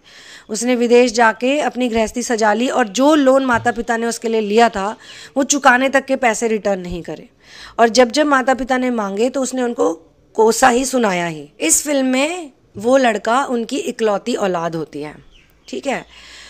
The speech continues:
तो मैंने आपको ये एग्जांपल भी इसीलिए दिया है क्योंकि मैं ये कहना चाहती हूँ कि पूरे समाज को बदलने की ज़रूरत है।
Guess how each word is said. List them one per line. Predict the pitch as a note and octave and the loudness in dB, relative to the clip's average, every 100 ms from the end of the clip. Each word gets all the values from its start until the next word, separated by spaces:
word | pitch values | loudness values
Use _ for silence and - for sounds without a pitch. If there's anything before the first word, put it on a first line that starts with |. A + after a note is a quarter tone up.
| - - - | -20 -8 -2
तो | D4+ D#4 D#4 - - _ _ | 2 4 2 -2 -10 _ _
मैंने | A3+ A#3 C#4 | -2 2 4
आपको | D4+ D4 D#4 | 4 2 -2
ये | D#4 | -4
एग्जांपल | A#3 A#3 A3 A3+ C4+ | 0 0 2 2 2
भी | C4+ | 2
इसीलिए | C#4 B3+ B3+ B3 | -2 -4 0 0
दिया | A3 F#3+ | 2 0
है | F#3 A#3 - _ - - _ | 0 -2 -8 _ -20 -20 _
क्योंकि | C#4 C4+ | -6 2
मैं | D#4 C4+ C4 | 2 4 4
ये | D#4 D#4+ | 2 2
कहना | D4 C4 C4 | 2 2 2
चाहती | C4+ A#3 - | 2 0 0
हूँ | B3+ | -4
कि | D#4 | -4
पूरे | - C#4 D#4 | -4 -2 0
समाज | D4 A#3 A3 B3 | 0 0 0 0
को | - | -2
बदलने | C4+ A#3 G#3 G#3 A3 | -2 -2 0 0 0
की | A3+ | -2
ज़रूरत | F#3+ F3 E3+ E3 | -4 -4 -6 -8
है। | D#3 | -12